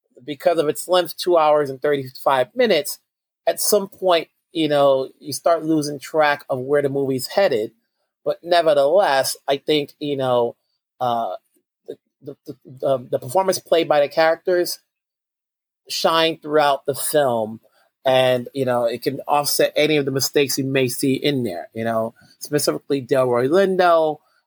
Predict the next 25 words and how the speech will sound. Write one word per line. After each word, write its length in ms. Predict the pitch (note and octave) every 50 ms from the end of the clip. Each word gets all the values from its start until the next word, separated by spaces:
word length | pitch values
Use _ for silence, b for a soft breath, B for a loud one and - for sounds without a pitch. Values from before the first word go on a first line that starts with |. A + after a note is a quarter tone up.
| _ _ -
uh, 400 | B2 A#2+ A#2+ A#2 G#2+ G2+ - -
followed 380 | - - D#3 C#3+ C#3 C#3 C3 - _ -
by 320 | C3 B2+ B2 A#2+ A#2+ A#2+
Jonathan 520 | B2+ - C3+ C3 C3+ C3 B2 C3+ B2+ C#3
Majors, 640 | D#3 E3+ E3+ E3+ D#3 D#3+ D#3+ D#3 D#3 D3+ D3 - - _ _ _ _ -
and 80 | C#3 D3+
even 180 | D3 C#3+ C3 C3
Clark 360 | - - C#3+ C#3 C3 - _
Peters. 500 | - - F3+ D#3 G#2 D#2 - - - - _ _ _ _ _ _ _ _ -
Uh, 220 | B2 A#2+ A#2 A2+
I 80 | A#2 A#2+
think 160 | - D3+ C#3
this 140 | D3+ C#3+ -
is 60 | C3+
the 80 | B2 B2
first 300 | - - D3+ D3 - -
film 180 | D3+ D3+ D3
that 60 | B2+ B2+
Spike 340 | - - C#3+ C#3+ C#3+ -
has 200 | - B2+ B2 -
had 440 | - C#3+ D3 D3 C#3+ C#3+ C#3+ C#3 C#3 B2+
where 120 | C3 C3+
he's 160 | C3+ C#3 -
had 320 | - C#3 C3+ C3 C3+ - -
four 600 | - - D3 D3 D3 C#3+ D3 C#3+ C#3 C3+ C3